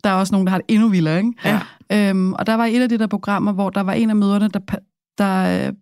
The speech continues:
Speaker 1: jeg tror, de har fire børn eller sådan noget, og hun passer i hvert fald, øh,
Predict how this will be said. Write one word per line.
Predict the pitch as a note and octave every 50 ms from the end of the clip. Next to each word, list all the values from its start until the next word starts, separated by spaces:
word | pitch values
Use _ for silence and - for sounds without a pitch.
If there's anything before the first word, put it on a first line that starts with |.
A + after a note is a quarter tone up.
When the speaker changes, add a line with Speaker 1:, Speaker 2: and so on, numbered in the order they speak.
| _ _ _ _ -
Speaker 1:
jeg | - G3
tror, | - -
de | G3+ G3
har | F#3+ G3
fire | F#3 - - F#3 F#3 E3+
børn | - - - -
eller | - - F3
sådan | - F3+
noget, | F3 F#3
og | F3
hun | G#3 A3
passer | G#3 - A3+ G#3+ - - A3
i | G#3
hvert | F#3+ G3 F#3+ F#3
fald, | - - G3 F3+ F3+ - - - - - - - _ _ -
øh, | - F#3 F#3 F3+ F3+ F3